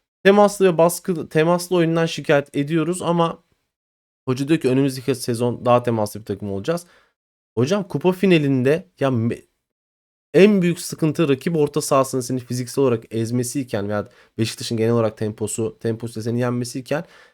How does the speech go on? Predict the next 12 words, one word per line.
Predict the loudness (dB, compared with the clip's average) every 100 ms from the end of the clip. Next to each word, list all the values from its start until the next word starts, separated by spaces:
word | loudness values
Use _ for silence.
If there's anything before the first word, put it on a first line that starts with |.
| _
bir | 0 2 2
tane | 0 0 0
orta | -2 -4
sahada | 0 2 4
oynayabilecek | 2 0 -2 -2
temaslı | 0 0 0 0
oyuncun | 0 0 0 0
var, | 0
Mendy. | -2 0 0 0 -2 -8 -14 _ _ -4
İnadından | 2 4 4 2 2 0 0
dolayı | 0 0 -2
sen | -4 -4